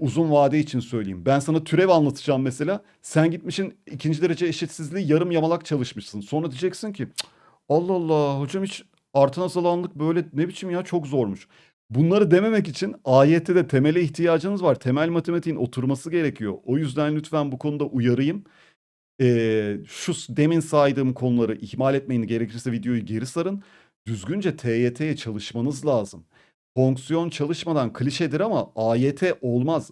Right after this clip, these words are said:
O yüzden bunların mümkünse en iyi düzeyde, olmazsa en azından orta ve üstü düzeyde halledilmesi lazım. Ben o yüzden size diyorum işte soru bankasını da çözmeyi ihmal etmeyin.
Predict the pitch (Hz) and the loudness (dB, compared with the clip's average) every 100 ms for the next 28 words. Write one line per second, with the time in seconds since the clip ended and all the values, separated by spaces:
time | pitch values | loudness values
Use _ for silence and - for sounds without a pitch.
0 | - 120 196 185 180 107 - _ _ - | -6 -4 -2 -2 -2 -2 -8 _ _ -4
1 | 131 147 165 160 - - _ - 120 135 | 0 2 2 2 -2 -10 _ -2 2 2
2 | 127 202 196 170 143 147 196 202 196 214 | 2 0 2 2 4 4 2 0 2 2
3 | 208 214 214 - - 135 143 196 202 175 | 4 -2 -4 -12 -4 0 2 0 -2 -4
4 | 170 143 160 147 127 120 120 120 160 151 | -4 -2 -2 -2 -2 -2 -2 -2 -4 -4
5 | 123 - 156 127 139 156 127 120 120 123 | -6 -10 -10 -6 -2 0 2 2 0 -2
6 | 143 131 143 123 104 98 90 113 139 147 | -4 -4 -2 -2 -2 -8 -6 -4 -2 -4
7 | 104 123 113 - 110 92 101 98 - 101 | -4 -4 -6 -10 -10 -8 -8 -8 -12 -14
8 | - 110 104 104 98 92 110 101 98 110 | -10 -8 -6 -8 -10 -12 -10 -8 -10 -12
9 | 95 98 98 - 104 101 101 92 | -10 -10 -10 -8 -8 -8 -10 -14